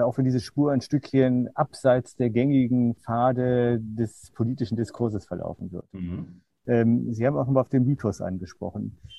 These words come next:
Speaker 1: Ähm, der Mythos, also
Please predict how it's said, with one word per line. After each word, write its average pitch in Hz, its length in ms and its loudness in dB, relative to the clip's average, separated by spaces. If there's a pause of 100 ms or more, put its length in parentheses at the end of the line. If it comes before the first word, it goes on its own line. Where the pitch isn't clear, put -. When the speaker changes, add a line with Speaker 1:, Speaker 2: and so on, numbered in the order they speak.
(160)
Speaker 1:
Ähm, 113 540 0 (760)
der 120 120 2
Mythos, 180 580 0
also 135 200 -4